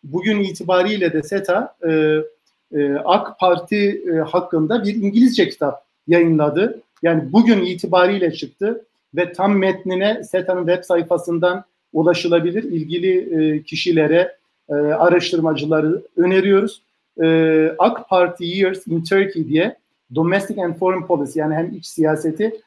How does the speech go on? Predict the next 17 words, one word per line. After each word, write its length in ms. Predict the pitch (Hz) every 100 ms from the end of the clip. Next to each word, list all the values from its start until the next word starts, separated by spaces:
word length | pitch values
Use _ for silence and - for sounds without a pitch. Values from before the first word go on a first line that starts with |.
| _ -
hem 200 | 175 175
de 160 | 175
dış 380 | 202 214 - -
politikayı, 760 | - 160 165 226 175 165 202 208 - _ -
e, 180 | 160
analiz 480 | 160 175 180 180 202
eden 360 | 180 170 196 240
kapsamlı 560 | - 165 185 170 180
bir, 160 | 165 160 _ _ 170
e, 300 | 160 156 156
kitap 300 | - 175 175
bugün 340 | 170 170 165 _ -
itibariyle 600 | 170 175 170 170 165 160
çıkmış 540 | 160 - - 185 - - 139
bulunmakta. 800 | 151 156 151 147 190 220 - _ _ _ -
Dolayısıyla, 760 | 147 175 180 185 214 196 196
e, 80 | -